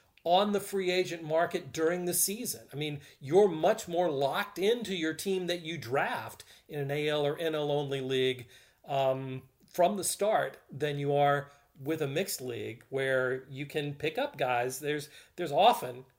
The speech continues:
um, players who are, are decent and will be valuable for you during the season you can pick up on the waiver wire. So the, the depth of the league, um, is what makes it challenging and,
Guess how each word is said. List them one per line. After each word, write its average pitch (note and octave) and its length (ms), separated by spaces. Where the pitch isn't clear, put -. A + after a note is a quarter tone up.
um, C3 600
players D3+ 420
who D#3 160
are, D#3+ 420
are D3+ 140
decent D#3 500
and C#3+ 180
will D3 120
be C#3 240
valuable D3+ 440
for D#3+ 240
you D3+ 100
during D#3 240
the C#3+ 80
season F3 360
you C#3 80
can C#3 120
pick D#3 220
up D#3 180
on D3+ 140
the E3 80
waiver E3+ 300
wire. C3 280
So C3 300
the, D#3 260
the D#3 140
depth D#3 420
of G3+ 80
the F#3 60
league, E3 540
um, C3+ 340
is D#3 180
what E3 140
makes C#3+ 220
it B2 100
challenging G#3+ 720
and, D3+ 520